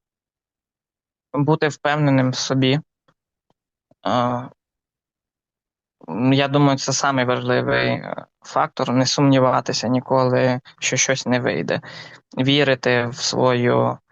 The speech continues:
ціль, до якої ти йдеш. І я думаю, це самі такі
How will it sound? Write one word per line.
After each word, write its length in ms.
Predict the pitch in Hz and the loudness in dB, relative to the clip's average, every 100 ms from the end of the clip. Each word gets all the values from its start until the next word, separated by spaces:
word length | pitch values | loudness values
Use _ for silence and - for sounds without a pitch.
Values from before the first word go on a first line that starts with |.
| - - _ _ - | -20 -20 _ _ -6
ціль, 340 | - 135 147 156 170 | 0 2 0 -4 -8
до 140 | - 139 | -2 0
якої 420 | 123 131 117 123 | 2 0 0 -2
ти 200 | - 104 | -2 -2
йдеш. 500 | 107 - 117 113 - - | -2 -2 -2 -2 -4 -6
І 120 | - | -4
я 180 | 123 123 | -2 0
думаю, 680 | 127 123 123 123 127 123 123 | 0 0 0 0 0 0 -2
це 140 | 123 - | -4 -8
самі 340 | - 131 127 | -4 -2 -2
такі 600 | 131 - - 104 104 98 | -4 -8 -4 -2 -2 -4